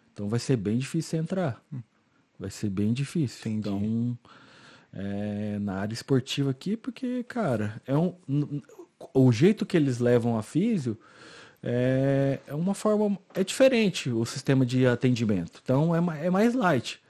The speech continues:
Speaker 2: Uhum.
Speaker 1: Como tudo, como o seu trabalho também,
Speaker 2: Uhum.
Speaker 1: é, na, no, na parte de T I, é um, é um negócio mais light
Speaker 2: É,
Speaker 1: aqui.
Speaker 2: o ritmo é diferente,
Speaker 1: É um
Speaker 2: né? O
Speaker 1: ritmo
Speaker 2: ritmo
Speaker 1: diferente
Speaker 2: mais
Speaker 1: do
Speaker 2: tranquilo,
Speaker 1: Brasil,
Speaker 2: sim.
Speaker 1: né, cara? É,
Speaker 2: Uhum.
Speaker 1: a, eu acho que a cultura trabalhista do Brasil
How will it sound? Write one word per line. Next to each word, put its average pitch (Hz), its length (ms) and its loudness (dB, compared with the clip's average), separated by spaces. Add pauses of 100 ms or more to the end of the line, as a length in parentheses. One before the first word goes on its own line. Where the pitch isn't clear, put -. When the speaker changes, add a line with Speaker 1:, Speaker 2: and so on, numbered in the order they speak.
Speaker 2:
Uhum. 120 100 -6
Speaker 1:
Como 254 260 4
tudo, 226 500 4 (160)
como 185 200 0
o 180 40 2
seu 190 180 2
trabalho 156 460 0
também, 139 400 0
Speaker 2:
Uhum. 131 440 2
Speaker 1:
é, 127 200 4
na, 120 180 2
no, 131 240 4
na 120 140 -2
parte 120 240 -2
de - 60 -20
T 131 100 4
I, 139 360 2
é 156 140 -2
um, 330 280 -6
é - 20 -2
um 381 100 -2
negócio 226 340 0
mais 151 180 4
light 123 280 2
Speaker 2:
É, 127 60 0
Speaker 1:
aqui. 120 140 0
Speaker 2:
o 113 80 4
ritmo 131 320 0
é 139 40 4
diferente, 135 460 2
Speaker 1:
É 165 60 4
um 202 40 4
Speaker 2:
né? 202 60 4
O - 20 -2
Speaker 1:
ritmo 254 260 0
Speaker 2:
ritmo 196 140 2
Speaker 1:
diferente 127 300 8
Speaker 2:
mais 127 140 6
Speaker 1:
do 131 80 -2
Speaker 2:
tranquilo, 127 220 6
Speaker 1:
Brasil, 110 380 4
Speaker 2:
sim. 110 100 2
Speaker 1:
né, 151 120 4
cara? 113 280 2
É, 110 200 2
Speaker 2:
Uhum. 107 180 0
Speaker 1:
a, 123 160 -2 (120)
eu 151 180 10
acho 165 140 2
que - 80 -4
a 170 40 2
cultura 185 400 2
trabalhista 135 640 2
do 123 140 0
Brasil 123 580 2